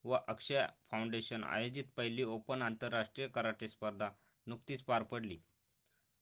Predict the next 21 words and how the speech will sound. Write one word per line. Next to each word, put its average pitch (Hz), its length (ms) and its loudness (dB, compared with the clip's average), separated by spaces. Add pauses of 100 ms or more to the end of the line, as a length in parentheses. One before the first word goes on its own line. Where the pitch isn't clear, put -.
आंतरराष्ट्रीय 123 680 2
कराटे 131 420 2
स्पर्धेमध्ये 110 720 -2
सुमारे 143 420 -2
सातशे 135 380 0
स्पर्धकांनी 110 760 0
सहभाग 127 440 2
नोंदविला 113 440 0
होता. 110 380 -4 (680)
आंतरराष्ट्रीय 123 640 4
कराटे 123 440 0
स्पर्धेमध्ये 113 760 -2
राष्ट्रीय 110 420 0
स्थायी 110 280 0
विकास 127 360 -2
संस्था, 110 440 -2 (280)
अष्टी 131 280 -4
कराटे 117 380 4
इंटरनॅशनल 117 760 -2
असोसिएशन 113 760 -2 (520)
of 131 100 8